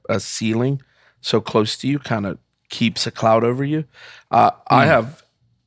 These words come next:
Speaker 1: nineteen-foot ceilings, <laughs> so, and big windows, so it's kinda nice.
Speaker 2: You got room for a lot of stress coming down on you.
Speaker 1: But I still go for walks, and so s-,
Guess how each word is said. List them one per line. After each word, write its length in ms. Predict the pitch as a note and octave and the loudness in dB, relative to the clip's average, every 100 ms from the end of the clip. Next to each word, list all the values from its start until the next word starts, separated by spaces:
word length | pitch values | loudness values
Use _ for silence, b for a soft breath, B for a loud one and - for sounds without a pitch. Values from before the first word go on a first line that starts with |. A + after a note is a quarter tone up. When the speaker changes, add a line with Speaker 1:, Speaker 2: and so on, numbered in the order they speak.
| _ _ | _ _
Speaker 1:
nineteen-foot 640 | A#2+ B2 A2 A2+ G2+ G#2 - | 0 2 2 -2 -2 -2 0
ceilings, 520 | B2+ A#2 G#2 G#2 - | 2 2 2 -4 -8
<laughs> 40 | - | -4
so, 420 | - C3 B2 A#2 B B B B B - | 2 4 4 0 B B B B B 0
and 240 | A#2 G2+ | 2 4
big 160 | A#2+ G#2+ | 2 2
windows, 460 | A2+ A#2 A2 G#2 | 2 4 2 2
so 140 | - A#2 | 0 0
it's 120 | - | 0
kinda 240 | C3+ A2+ | 0 2
nice. 400 | A2 A2 G2 - - _ _ - | 0 0 -2 -6 -10 _ _ -6
Speaker 2:
You 80 | C#3+ | 2
got 180 | B2+ A2+ | 2 4
room 240 | A#2+ A2+ | 0 0
for 160 | - G#2+ | 0 2
a 60 | |
lot 260 | G2 A2 G#2 | 4 6 4
of 100 | F#2 | 0
stress 320 | - G#2 F#2 | -4 -4 -4
coming 280 | - G2+ F#2+ | -4 -4 2
down 240 | G2 G2 | 2 4
on 160 | F#2 F#2 | 2 2
you. 40 | |
Speaker 1:
But 120 | B2+ | 4
I 60 | B2+ | 4
still 220 | - D#3 | 4 4
go 160 | C#3 C3+ | 4 2
for 160 | - | 2
walks, 380 | B2 B2+ G2+ - | 0 0 -2 -4
and 140 | A#2 A2+ | -4 0
so 360 | A#2+ A2+ G2+ | 2 2 0
s-, 80 | - | -6